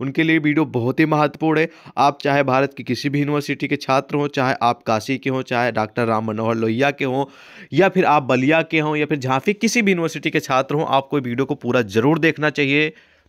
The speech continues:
ताकि आपके एग्जाम में आपको हेल्प मिल सके। ठीक है, चलिए वीडियो को शुरू करते हैं। आपका जो वर्ष है, वो तृतीय वर्ष है, सेमेस्टर आपका पंचम है, सब्जेक्ट आपका प्राचीन इतिहास है, ठीक है,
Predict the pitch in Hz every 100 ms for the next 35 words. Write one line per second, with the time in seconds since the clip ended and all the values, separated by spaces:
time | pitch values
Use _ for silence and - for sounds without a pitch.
0 | - 127 127 139 123 - 127 110 120 113
1 | 107 - 135 101 113 - 98 92 90 92
2 | 98 170 165 110 _ _ _ 139 127 131
3 | 127 127 135 - 147 151 143 147 156 160
4 | - 151 147 - - 104 127 123 120 151
5 | - 160 160 151 123 139 151 160 156 156
6 | 170 - - _ _ - 151 151 - 175
7 | 160 - 147 135 120 117 160 165 214 _
8 | - - _ - 151 143 185 165 156 -
9 | 151 135 - 143 160 143 135 131 156 175
10 | 160 175 - 233 226 139